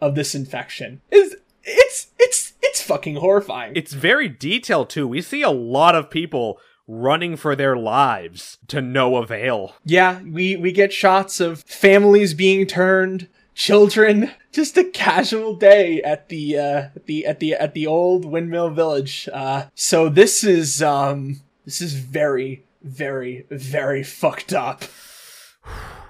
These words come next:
Speaker 2: In a matter of minutes, the entire population of Windmill Village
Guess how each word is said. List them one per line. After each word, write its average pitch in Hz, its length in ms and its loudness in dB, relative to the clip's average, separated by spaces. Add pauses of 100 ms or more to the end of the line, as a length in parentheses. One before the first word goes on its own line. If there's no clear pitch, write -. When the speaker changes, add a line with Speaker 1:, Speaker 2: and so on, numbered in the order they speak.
(340)
Speaker 2:
In 123 140 -8
a 110 60 -10
matter 139 400 -6
of 135 140 -12
minutes, 127 580 -12 (160)
the 127 160 -14
entire 120 520 -10
population 143 680 -8
of 107 100 -12
Windmill 123 460 -10
Village 107 500 -10